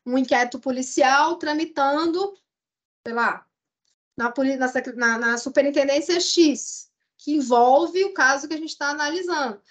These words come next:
que que eu já, o que que ela já propõe no juízo? Solicito o compartilhamento, recomendo a, a, a compartilhamento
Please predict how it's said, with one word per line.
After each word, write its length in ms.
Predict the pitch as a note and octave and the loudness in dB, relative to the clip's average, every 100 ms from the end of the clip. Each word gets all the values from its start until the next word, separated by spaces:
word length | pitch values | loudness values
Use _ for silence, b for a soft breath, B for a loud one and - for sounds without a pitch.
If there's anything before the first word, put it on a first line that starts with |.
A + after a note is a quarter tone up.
| _ _ | _ _
que 140 | D4 | 0
que 80 | D#4+ | 2
eu 40 | |
já, 160 | E4 C#4+ | 2 0
o 60 | |
que 140 | B3 D4 | 2 0
que 60 | D#4 | 2
ela 180 | D4+ | 0
já 180 | D#4 C#4+ | 0 -2
propõe 380 | C#4+ D4 D4 C4+ | 0 0 0 -2
no 100 | C#4 | -2
juízo? 460 | C4+ D4 B3 F#3 F3+ | -4 -4 -2 -6 -6
Solicito 640 | C4 B3+ C4 - D#4+ G4 | -2 0 0 -2 -2 -2
o 40 | |
compartilhamento, 1000 | F#4+ E4 D4 D4 D4 C#4 C4 B3 C#4 A#3+ b b - | -4 0 0 0 0 0 0 -4 -6 -10 b b -8
recomendo 720 | B3+ C#4+ C4 C4+ F4+ F#4+ F#4 | -2 0 2 2 0 0 -2
a, 60 | A#3 | -2
a, 680 | G#3 A#3 G#3+ A3+ A3 A3 | 0 -2 -2 -4 -2 -4
a 40 | A3 | -2
compartilhamento 1160 | C4 C4 C4+ - C4 A#3+ A#3+ B3 D#4+ F4+ G#4 | -2 0 -2 -2 -2 0 0 -2 -2 -4 -8